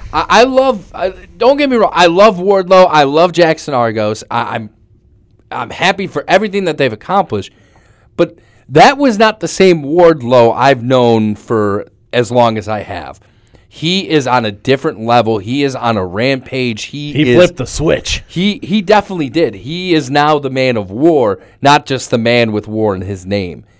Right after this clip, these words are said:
Speaker 1: He is walking war, and he walked out. There was nothing stopping him, took out four security guards, and unfortunately, very unfortunately, took out R C Dupree, unfortunately,
Speaker 2: Ah,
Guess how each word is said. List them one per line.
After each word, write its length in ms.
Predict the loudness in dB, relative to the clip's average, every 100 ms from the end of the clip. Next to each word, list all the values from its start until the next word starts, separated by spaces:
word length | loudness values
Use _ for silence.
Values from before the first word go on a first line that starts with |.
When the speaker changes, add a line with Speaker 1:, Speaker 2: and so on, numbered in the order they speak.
| _ _ _
Speaker 1:
He 200 | 0 2
is 160 | 2 -2
walking 720 | -2 0 0 -4 -8 -10 -4
war, 480 | 0 0 -2 -8 -16 _ _ _ -6
and 300 | -2 -2 -4
he 220 | -6 -4
walked 420 | 2 4 2 2
out. 260 | 2 2 -2 _ _ _
There 100 | -2
was 180 | -2 0
nothing 300 | -2 -2 -6
stopping 380 | -4 -4 -4 -8
him, 100 | -8
took 160 | -6
out 160 | -4 -6
four 200 | -6 -12
security 400 | -12 -12 -8 -6
guards, 340 | -6 -6 -8 -14 _ _ _ -4
and 400 | -2 0 -2 -6 _ _ _ -10
unfortunately, 920 | -8 -8 -6 -4 -4 -10 -12 -14 -16
very 400 | -16 -4 -2 0
unfortunately, 600 | -2 -6 -10 -10 -14 -14
took 200 | -14 -10
out 140 | -8 -6
R 140 | -10
C 180 | -12 -14
Dupree, 400 | -14 -14 -14 -14 -12
unfortunately, 800 | -12 -12 -8 -8 -8 -12 -12 -14 -14 -12
Speaker 2:
Ah, 260 | -8 -8